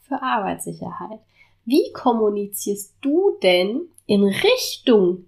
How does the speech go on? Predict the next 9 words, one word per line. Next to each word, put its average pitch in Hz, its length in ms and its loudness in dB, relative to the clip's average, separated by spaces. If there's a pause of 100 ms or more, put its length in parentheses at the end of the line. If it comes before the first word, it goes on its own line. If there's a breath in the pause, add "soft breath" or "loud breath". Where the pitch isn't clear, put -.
(180)
dieser 196 300 4
Führungskraft, 170 1000 0 (340)
die 190 420 2 (100)
ihre 180 180 2
Mitarbeiter 170 640 0
nicht, 165 300 -6 (480)
ähm, 170 380 -6
ja, 165 160 -4
nicht 170 300 -2